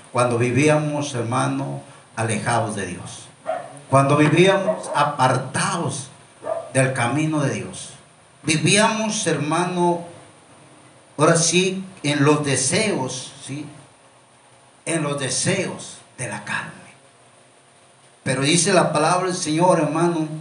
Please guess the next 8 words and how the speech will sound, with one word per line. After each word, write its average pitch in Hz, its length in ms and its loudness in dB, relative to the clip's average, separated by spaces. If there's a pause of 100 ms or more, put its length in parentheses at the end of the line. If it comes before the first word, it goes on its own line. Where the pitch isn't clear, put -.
(560)
"Sino 175 680 4
como 160 300 4
aquel 233 540 0
que 175 180 2
os 160 340 2
llamó 139 380 2
es - 140 0
santo, 117 640 -4